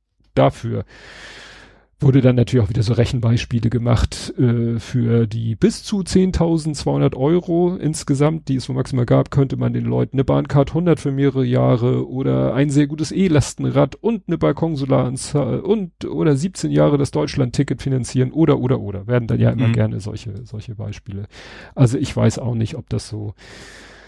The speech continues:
Speaker 1: ja, der Wissing wird hinterher sagen, „Ja, guck mal, hab ich doch toll, eine tolle Förderung gemacht da“, ne?
Speaker 2: Mhm.
Speaker 1: Da kann man doch tolle Sachen mitmachen. Das, äh, sorgt doch für weniger C O zwei.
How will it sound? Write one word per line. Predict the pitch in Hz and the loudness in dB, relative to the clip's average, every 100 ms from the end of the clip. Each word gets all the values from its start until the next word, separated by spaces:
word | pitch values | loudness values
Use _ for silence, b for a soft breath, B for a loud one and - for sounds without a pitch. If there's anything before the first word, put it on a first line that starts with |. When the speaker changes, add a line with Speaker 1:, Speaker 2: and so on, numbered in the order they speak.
| B B | B B
Speaker 1:
ja, | - 113 | -2 0
der | 117 110 | 2 2
Wissing | 143 175 139 | 2 2 4
wird | 139 | 4
hinterher | 104 131 135 123 | 6 6 8 6
sagen, | 110 117 117 117 - | 6 6 4 2 -2
„Ja, | - 90 - | 2 2 0
guck | - | -6
mal, | 117 92 | -2 0
hab | 95 | 0
ich | - | -2
doch | - - | -6 -6
toll, | - 127 143 135 127 120 B B B | 0 2 4 2 0 -2 B B B
eine | 120 | -6
tolle | - 139 135 | -2 2 4
Förderung | 117 - 127 113 104 110 | 4 2 4 4 0 -4
gemacht | 110 110 123 - - 120 | -4 -2 0 -2 -6 -6
da“, | 117 107 113 | -6 -4 0
ne? | 123 120 | 4 4
Speaker 2:
Mhm. | 117 - _ _ _ _ - | 2 -4 _ _ _ _ -4
Speaker 1:
Da | - 117 - | -2 -2 0
kann | 120 113 | 0 2
man | 110 | -2
doch | 110 - - - - | -6 -10 -18 -18 -4
tolle | 127 117 | 0 2
Sachen | 104 113 110 | 2 2 0
mitmachen. | 110 - 117 - 110 | -4 0 0 2 0
Das, | 110 107 - - - 151 B B 160 131 120 | -2 -4 -6 -12 -12 -12 B B -10 -4 -2
äh, | 226 170 165 160 156 147 | 2 2 2 2 0 -2
sorgt | 151 151 151 139 | -4 0 0 2
doch | 139 | 0
für | - 123 | 2 0
weniger | 120 117 | 2 0
C | - 123 | 0 -2
O | 110 | -2
zwei. | - 120 113 107 | -4 -2 -2 -2